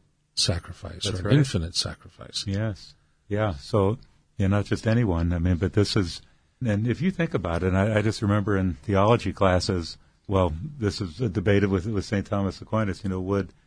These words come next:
Speaker 2: would it have been necessary for Jesus to come if there had been no sin? I can't remember what he said. You may know this
Speaker 1: Yeah.
Speaker 2: better than I, but, you know, if there had not been sin in the world, would he have needed to die?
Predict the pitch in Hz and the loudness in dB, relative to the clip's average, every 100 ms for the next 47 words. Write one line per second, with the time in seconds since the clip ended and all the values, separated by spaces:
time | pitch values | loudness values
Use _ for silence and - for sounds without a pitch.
0 | _ - 110 107 101 101 101 127 - 113 | _ 0 4 4 4 2 2 2 0 -8
1 | - 92 90 92 - _ - 107 85 110 | -2 0 0 -4 -8 _ -4 -4 2 2
2 | 101 101 - - 117 107 101 110 101 98 | 2 -2 -4 -2 0 0 2 2 2 4
3 | 107 113 147 143 - 87 80 76 - _ | 4 6 6 4 2 2 0 -2 -8 _
4 | _ _ - 113 120 110 113 104 110 104 | _ _ -8 -4 -2 0 -2 -2 -2 -2
5 | - 87 85 98 101 101 98 98 113 98 | -4 -6 -2 0 2 4 2 2 2 2
6 | 95 98 117 101 92 110 120 104 92 110 | 2 2 4 4 2 -2 2 4 4 4
7 | 101 98 107 101 104 - 120 107 98 117 | 6 6 4 2 0 2 2 4 4 4
8 | 117 98 104 95 101 101 95 117 | 4 4 2 0 0 -2 0 -2